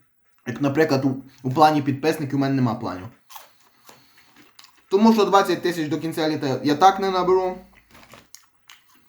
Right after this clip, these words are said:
Десять мільйонів загальних переглядів на каналі також не наберу. Перегляди впали. Тому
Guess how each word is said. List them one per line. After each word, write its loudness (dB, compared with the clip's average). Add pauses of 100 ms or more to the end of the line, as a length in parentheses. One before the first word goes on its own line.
(120)
Десять 2
мільйонів 2
загальних 0
переглядів 2
на 0
каналі 0
також 0
не -8
наберу. -4 (540)
Перегляди 4
впали. -2 (680)
Тому 2